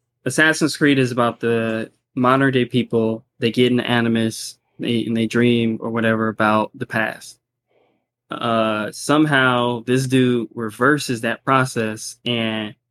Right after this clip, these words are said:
instead of the modern day person waking up in her normal body, he wakes up in her body. So he is in the present. Um,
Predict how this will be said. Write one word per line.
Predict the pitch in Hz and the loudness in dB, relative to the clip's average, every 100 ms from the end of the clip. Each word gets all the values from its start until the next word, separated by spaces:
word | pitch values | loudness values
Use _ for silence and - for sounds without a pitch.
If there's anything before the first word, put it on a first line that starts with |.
| _ - | _ -8
instead | 120 - 127 127 | -8 0 2 2
of | 113 117 | -2 -2
the | 120 110 104 _ _ | 0 0 -4 _ _
modern | 117 117 123 127 | -2 0 2 2
day | 127 127 | 2 -2
person | 143 131 131 113 | 0 0 -2 -4
waking | 120 - 123 | -4 -2 -4
up | 117 | -4
in | 120 117 | -6 -6
her | 117 120 120 | -4 -4 -4
normal | 123 123 120 | -6 -6 -4
body, | 127 127 127 127 - _ _ _ _ | -2 -2 -2 -6 -10 _ _ _ _
he | 180 190 180 160 | 0 2 0 0
wakes | 127 117 - | 0 0 0
up | 117 - _ | -2 -2 _
in | 127 127 | -2 0
her | 131 | 0
body. | 120 123 120 139 147 _ | 2 0 2 -2 -4 _
So | - 117 | -6 -4
he | - 143 143 | -2 2 2
is | 131 - | 2 -2
in | 127 | -2
the | 120 | -2
present. | - 127 131 151 - _ _ _ - - - - - | 0 0 2 0 -2 _ _ _ -20 -20 -20 -16 -4
Um, | 120 117 113 113 107 107 | 0 0 0 0 -4 -8